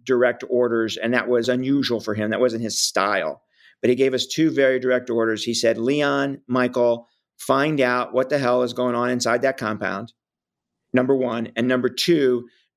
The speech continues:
don't tell anybody else. Don't tell the Secretary of State. Don't tell the Secretary of Defense. Don't tell the chairman of the Joint Chiefs. Don't tell the director of the F B I. Do not tell anybody else. This is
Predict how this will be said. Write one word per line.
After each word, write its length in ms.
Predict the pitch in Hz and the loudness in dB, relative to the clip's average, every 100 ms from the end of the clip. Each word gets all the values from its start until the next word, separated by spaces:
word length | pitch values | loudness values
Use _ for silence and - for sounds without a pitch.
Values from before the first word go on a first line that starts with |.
| 113 | -4
don't 340 | 147 143 135 - - | 0 2 0 -10 -4
tell 340 | 135 123 120 | 0 0 0
anybody 440 | 117 120 110 113 104 | -2 -2 0 0 0
else. 480 | 71 - - - _ _ _ _ _ _ - | -2 -6 -8 -8 _ _ _ _ _ _ 0
Don't 220 | 123 131 | 0 2
tell 140 | 139 123 | 0 0
the 60 | |
Secretary 400 | 120 120 123 123 | 0 -2 0 0
of 60 | 113 | 0
State. 360 | - 156 170 | 2 2 2
Don't 160 | 170 127 | -2 -6
tell 120 | 127 | -2
the 80 | 120 | -2
Secretary 400 | 120 123 - 120 | 0 -4 0 0
of 100 | 110 | 0
Defense. 380 | 107 151 160 165 | 0 0 0 -4
Don't 220 | 131 127 | -6 -2
tell 140 | 131 | 0
the 80 | 120 | 0
chairman 300 | 117 131 120 | 0 -2 -2
of 60 | 113 | -2
the 60 | |
Joint 260 | 107 117 113 | -2 -4 0
Chiefs. 320 | - 175 180 | 2 2 0
Don't 200 | 175 120 | -4 -6
tell 120 | 123 | -2
the 80 | 120 | 0
director 260 | 113 120 120 | 2 0 0
of 40 | |
the 80 | 117 | -2
F 120 | 113 | 0
B 140 | 127 127 | 0 2
I. 380 | 147 160 170 165 _ - _ _ - | 2 0 -2 -6 _ -20 _ _ -4
Do 180 | - 143 | 0 2
not 280 | 147 139 139 | 2 0 0
tell 220 | 135 127 | 0 0
anybody 480 | 123 131 123 127 123 | 0 0 2 2 2
else. 300 | 113 113 - - | 2 0 -4 -12
This 440 | 117 127 123 - - | -2 0 0 -6 0
is 480 | 120 120 117 - | 2 2 -2 -8